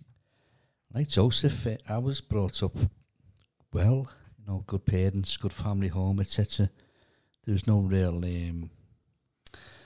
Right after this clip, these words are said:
inclin-, there's no real in-, indication that I was gonna go end up in jail. Um, wonderful parents, wonderful upbringing,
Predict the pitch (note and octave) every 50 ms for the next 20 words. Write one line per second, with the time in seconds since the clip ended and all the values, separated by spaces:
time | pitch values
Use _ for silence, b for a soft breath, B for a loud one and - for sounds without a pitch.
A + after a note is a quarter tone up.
0 | B B B B B B B B2 A2 G2 - G#2 F#2+ F#2 G2 - - - - _
1 | - A#2 G2+ A2 A#2+ C3 C3+ B2+ A2+ G2 F#2+ G2 G2 G#2 - G#2 G#2 G2 G2 F#2+
2 | - G2+ A2 C#3+ - - D3 C3 - A2+ G2+ F#2+ F#2+ F#2 F2+ F2 - G#2+ G2 F#2+
3 | F2+ F#2 F2+ F2+ F2 F2 F2 - B B B B B B B B B B B B
4 | B - - G2+ G2+ F#2+ F#2 F#2 - G2 F2+ E2+ F2+ F#2+ G2 G#2 G2 F2+ F2+ -
5 | - - - - G#2 F#2+ F2+ F#2 F#2 F2+ F2+ F2+ F2+ - _ _ _ _ _ _
6 | _ _ _ _ _ _ _ b b b b b _ - G2+ A#2 B2+ A2+ - G2+
7 | F#2 - F#2 F2 F2+ F2 F2+ F#2 - - - - - G2+ G#2 G#2 G2 - G2 F#2
8 | F2 E2+ - F2+ F2 F2 E2+ F2 F2